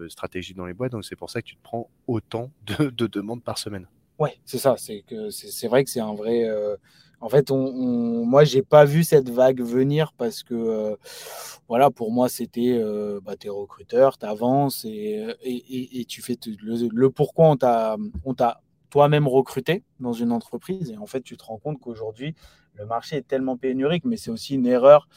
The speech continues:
Speaker 2: de, alors sans, sans refaire toute la partie éducation nationale, et cetera, mais en vrai, si tu prends le temps de discuter avec d'autres recruteurs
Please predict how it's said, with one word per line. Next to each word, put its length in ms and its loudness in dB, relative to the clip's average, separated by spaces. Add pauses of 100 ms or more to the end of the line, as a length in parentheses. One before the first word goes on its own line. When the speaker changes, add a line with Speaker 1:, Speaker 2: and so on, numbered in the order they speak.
(400)
Speaker 2:
de, 920 -10 (340)
alors 240 -12
sans, 240 -4
sans 220 -4
refaire 480 -4
toute 200 -20
la 120 -2
partie 400 -10
éducation 560 -8
nationale, 480 -2
et 80 -8
cetera, 360 0
mais 260 -2
en 120 -6
vrai, 160 -2
si 180 -10
tu 140 -20
prends 220 -6
le 60 -6
temps 200 -4
de 140 -10
discuter 420 -10
avec 280 -6
d'autres 300 -10
recruteurs 560 -4